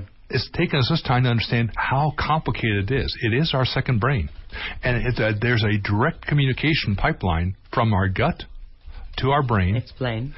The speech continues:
Speaker 2: Mm-hmm.
Speaker 1: that basically is a giant nerve bundle.
Speaker 2: Mm-hmm.
Speaker 1: And this is why the brain can talk to the gut and the gut talks to the brain.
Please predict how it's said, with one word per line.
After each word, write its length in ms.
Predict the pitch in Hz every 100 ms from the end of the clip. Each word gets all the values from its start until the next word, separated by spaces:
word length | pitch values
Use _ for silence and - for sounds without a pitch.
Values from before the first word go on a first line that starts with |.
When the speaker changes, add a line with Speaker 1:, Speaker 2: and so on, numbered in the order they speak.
| 117
Speaker 2:
Mm-hmm. 260 | 110 151 131
Speaker 1:
that 140 | 113
basically 300 | 123 123 135
is 60 | 110
a 100 | 101
giant 420 | 123 127 127 - -
nerve 400 | 123 123 139 135
bundle. 360 | 98 87 80 - - -
Speaker 2:
Mm-hmm. 160 | 123 117 101 - 117
Speaker 1:
And 160 | 110
this 80 | 139 -
is 60 | 123
why 240 | 110 110
the 80 | 101
brain 460 | 101 113 127 131
can 140 | 117 107
talk 260 | 110 107
to 80 | -
the 80 | 98
gut 240 | 95 151 - - - - - - -
and 140 | 110
the 60 | 98
gut 240 | 107 117 -
talks 340 | 104 95 -
to 80 | 104
the 40 |
brain. 260 | 90 78